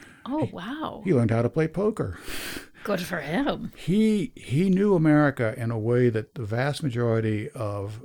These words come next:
Speaker 2: Japanese military personnel did not. And when they decided to bomb Pearl Harbor in December of forty-one,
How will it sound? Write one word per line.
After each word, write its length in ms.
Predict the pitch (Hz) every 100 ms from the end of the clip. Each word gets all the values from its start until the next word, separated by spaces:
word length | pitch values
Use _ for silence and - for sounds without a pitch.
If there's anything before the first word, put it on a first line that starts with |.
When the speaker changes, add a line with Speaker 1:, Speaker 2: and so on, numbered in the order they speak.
| 156
Speaker 2:
Japanese 640 | 110 113 - 113 110 101
military 480 | 104 131 - 123 113
personnel 520 | - 110 - 110 101
did 200 | 95 92
not. 340 | 113 123 90 - _
And 440 | 127 113 110 110 -
when 240 | 170 113 107
they 140 | 143
decided 500 | 170 - 151 143 127
to 80 | 123
bomb 280 | 110 113 110
Pearl 260 | 117 110
Harbor 480 | 104 127 123 110 107
in 100 | 120
December 440 | 104 104 123 127 113
of 60 | 104
forty-one, 720 | 117 110 98 107 135 -